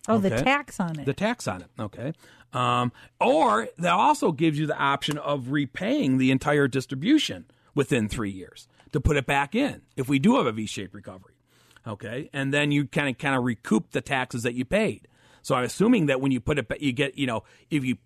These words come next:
Speaker 2: if you pay taxes on it and then you put it back in, you're gonna get the,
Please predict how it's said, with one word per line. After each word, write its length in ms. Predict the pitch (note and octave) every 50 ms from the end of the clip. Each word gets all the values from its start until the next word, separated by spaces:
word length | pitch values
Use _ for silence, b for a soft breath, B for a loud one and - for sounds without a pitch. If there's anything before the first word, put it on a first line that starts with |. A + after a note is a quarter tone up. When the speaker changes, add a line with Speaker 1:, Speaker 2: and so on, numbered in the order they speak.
| _ - -
Speaker 2:
if 120 | C3+ B2 A#2+
you 60 | A#2+
pay 200 | - D#3 F3 D#3+
taxes 420 | - - D3 D3+ F#3 F#3+ - C3 C3
on 180 | A#2+ A#2 A#2
it 140 | B2 B2+ C3+
and 100 | B2 B2+
then 80 | C3 B2+
you 60 | A#2+
put 180 | G#2+ - C#3 B2
it 60 | G#2+
back 300 | - A#2+ A2 G#2+ - -
in, 320 | D#3 G3 G3 D#3 C#3+ C3+ b b b b
you're 140 | - C3 C3+
gonna 140 | C3 A#2+ A#2
get 200 | B2 A#2+ - -
the, 220 | B2 A2+ A2